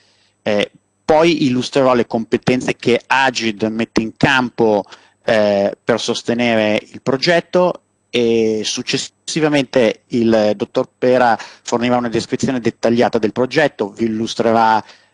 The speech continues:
eh, il lavoro svolto negli ultimi mesi,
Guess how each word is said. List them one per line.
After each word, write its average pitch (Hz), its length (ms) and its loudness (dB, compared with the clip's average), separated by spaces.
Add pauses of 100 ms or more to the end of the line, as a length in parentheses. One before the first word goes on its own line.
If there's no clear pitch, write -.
(180)
eh, 107 420 2
il 110 120 0
lavoro 120 400 2
svolto 117 400 0
negli 117 160 -4
ultimi 135 380 -4
mesi, 151 600 0